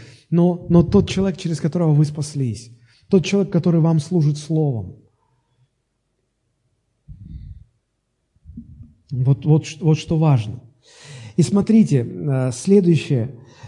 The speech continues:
м, о чем здесь идет речь, не только вспоминать этих людей, не только держать их в памяти, э, но второй смысловой блок здесь, речь идет о том, чтобы взирать на кончину их жизни. "Поминайте наставников ваших, которые проповедовали вам Слово Божие,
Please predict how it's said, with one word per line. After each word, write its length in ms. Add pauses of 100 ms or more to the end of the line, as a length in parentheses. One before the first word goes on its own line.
(120)
м, 800
о 60
чем 240
здесь 260
идет 220
речь, 240
не 100
только 580
вспоминать 800
этих 240
людей, 180
не 80
только 240
держать 340
их 100
в 100
памяти, 460 (680)
э, 440
но 320
второй 520
смысловой 520
блок 300
здесь, 380
речь 260
идет 200
о 40
том, 160
чтобы 240
взирать 440
на 80
кончину 480
их 60
жизни. 520 (1300)
"Поминайте 720
наставников 680
ваших, 340
которые 240
проповедовали 500
вам 180
Слово 500
Божие, 480